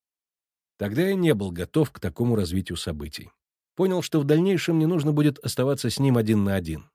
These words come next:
чтобы Парис видел, что у меня есть еще соратники. Осознал, что атака может повториться, и лучше быть готовым ко всему, не доверять ему полностью.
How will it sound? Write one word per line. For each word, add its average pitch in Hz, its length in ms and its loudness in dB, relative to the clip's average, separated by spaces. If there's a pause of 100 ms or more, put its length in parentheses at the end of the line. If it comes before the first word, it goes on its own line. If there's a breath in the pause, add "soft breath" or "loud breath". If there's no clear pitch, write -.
(160)
чтобы 147 300 0
Парис 147 340 -4
видел, 143 280 2
что - 180 -2
у - 20 4
меня 120 160 2
есть 117 320 2
еще 110 320 0
соратники. 95 680 -6 (460)
Осознал, 123 480 -2
что - 300 -6
атака - 420 -4
может 113 300 0
повториться, 123 680 -6 (580)
и 117 60 -4
лучше 185 240 -2
быть 160 220 4
готовым 139 400 4
ко 120 100 -4
всему, 101 560 0
не 131 180 4
доверять 127 420 4
ему 117 120 0
полностью. 87 640 -4